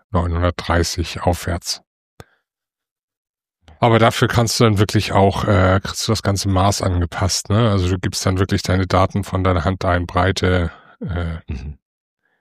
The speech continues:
Speaker 1: wie viel du dich mit den Fingern bewegen kannst und all sowas. Und dann wird das entsprechend dann auch gedruckt und konfiguriert.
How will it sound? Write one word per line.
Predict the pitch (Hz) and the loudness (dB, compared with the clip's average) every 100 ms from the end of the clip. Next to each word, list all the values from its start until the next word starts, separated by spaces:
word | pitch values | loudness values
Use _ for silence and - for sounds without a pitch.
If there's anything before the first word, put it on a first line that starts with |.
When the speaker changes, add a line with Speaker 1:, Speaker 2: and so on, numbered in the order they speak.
| _ - | _ -6
Speaker 1:
wie | 98 | -4
viel | - 107 | 0 2
du | 98 | 2
dich | 90 98 | 0 -2
mit | |
den | 95 | -4
Fingern | - 104 95 | 0 0 2
bewegen | 90 98 98 | 2 2 2
kannst | 95 92 90 - | -2 -4 -4 -4
und | 101 90 | -6 -2
all | 92 | 0
sowas. | 90 87 85 85 - | 0 0 0 -2 -6
Und | 90 - | -10 -6
dann | 82 80 - _ | -6 -8 -12 _
wird | 110 101 | -4 -4
das | 92 | -4
entsprechend | 101 - - 104 - 101 - | -6 -8 -6 -6 -6 -6 -6
dann | 90 | -4
auch | 92 87 - - _ _ _ _ _ - - - - _ _ | -4 -6 -8 -20 _ _ _ _ _ -20 -20 -20 -20 _ _
gedruckt | 123 104 135 - 117 | 0 2 2 2 0
und | 110 | 0
konfiguriert. | - 104 - 104 92 95 87 - | 0 -4 -2 -4 0 0 -2 -6